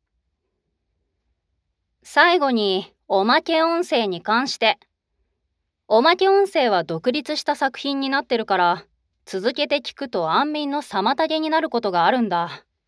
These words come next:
うん、まあ、ぶっちゃけ聞かなくてもいいぞ。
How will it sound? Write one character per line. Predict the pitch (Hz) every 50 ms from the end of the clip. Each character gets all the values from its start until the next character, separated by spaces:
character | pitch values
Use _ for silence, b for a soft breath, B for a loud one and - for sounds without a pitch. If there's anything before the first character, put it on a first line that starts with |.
| _ _ _ _ _ _ _ _ _ _ _ _ _ _ _ _ _ _ _ _ _ _ _ _ _ _ _ _ _ -
う | - 180
ん、 | 180 180 180 180 180 185 185
ま | 202 240 285 254 196 180 - - - - -
あ、 | _ _ _ _ _ _ _ _ _
ぶ | - 202 202 208 269
っ | 285
ち | - 403
ゃ | 415
け | 403 381 370 359 339 - _ _ _ _ -
聞 | - - -
か | 381 381
な | 440 453 494
く | - - -
て | - 349
も | 269 196 170 160 - - -
い | - - - 240 233
い |
ぞ。 | - - - 160 180